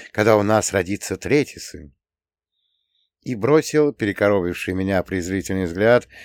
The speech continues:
на комнату, в которой скрылись жена и дочь. "Не выпадаем из симулякра". "А у вас есть братья, Сергей?" —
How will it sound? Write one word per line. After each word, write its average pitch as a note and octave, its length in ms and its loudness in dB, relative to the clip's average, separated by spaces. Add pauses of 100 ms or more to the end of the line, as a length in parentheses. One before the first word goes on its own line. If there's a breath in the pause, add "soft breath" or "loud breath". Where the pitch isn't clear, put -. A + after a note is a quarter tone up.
(180 loud breath)
на G#2+ 140 4
комнату, B2+ 520 4
в - 40 -16
которой F#2+ 360 0
скрылись G2+ 480 -2
жена F2 440 -2
и D2+ 40 -8
дочь. - 340 -18 (1120)
"Не A#2 360 2
выпадаем B2 680 6
из A#2 100 -4
симулякра". F2+ 800 0 (1300)
"А C3 140 0
у B2 60 0
вас C3+ 240 0
есть D3+ 340 -2
братья, B2+ 480 4
Сергей?" — F#2 640 -2